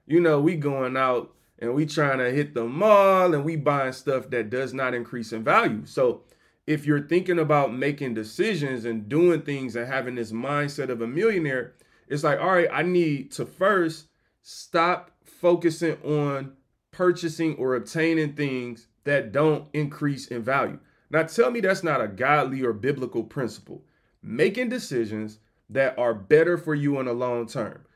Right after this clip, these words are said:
Or do I just please my flesh and do whatever would feel good right now? No, that's not godly. Like, Jesus didn't tell you just to please your flesh.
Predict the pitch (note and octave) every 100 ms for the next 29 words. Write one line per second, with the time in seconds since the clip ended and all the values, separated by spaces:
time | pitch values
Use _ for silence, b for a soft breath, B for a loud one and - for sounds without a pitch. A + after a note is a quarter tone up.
0 | _ D#3+ F#3 D#3+ E3 D3 C#3+ C#3+ - E3
1 | D#3 C#3+ C3+ - F3 E3+ D#3 C#3 C#3 C#3+
2 | C#3+ C#3 C3 A#2 G#2+ C#3+ C3+ C#3 C3 A#2+
3 | B2 B2 B2+ D#3+ C3 G2+ E3+ G#3 A#2+ D#3+
4 | D3 A#2 F#2+ A2 B2+ C3+ C3+ A#2 G2+ D3+
5 | D3+ C3 C3+ A#2 C#3 C3 B2+ B2+ F#2 -
6 | A2 C3+ A#2 A2+ - E3+ D3+